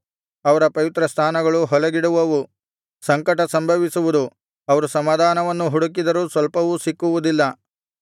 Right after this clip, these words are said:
ಕೇಡಿನ ಮೇಲೆ ಕೇಡು, ಸುದ್ದಿಯ ಮೇಲೆ ಸುದ್ದಿ ಬರುವುದು. ದಿವ್ಯ ದರ್ಶನವಾಯಿತೇ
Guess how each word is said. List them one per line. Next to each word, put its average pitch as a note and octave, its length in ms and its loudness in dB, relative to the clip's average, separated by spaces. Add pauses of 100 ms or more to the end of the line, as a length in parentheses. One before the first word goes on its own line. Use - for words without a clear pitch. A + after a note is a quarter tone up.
ಕೇಡಿನ E3+ 340 2
ಮೇಲೆ E3+ 380 0
ಕೇಡು, D#3+ 500 0 (300)
ಸುದ್ದಿಯ D#3+ 360 0
ಮೇಲೆ E3 340 -2
ಸುದ್ದಿ D#3 300 -2
ಬರುವುದು. E3 560 0 (360)
ದಿವ್ಯ D#3+ 280 2
ದರ್ಶನವಾಯಿತೇ E3 880 0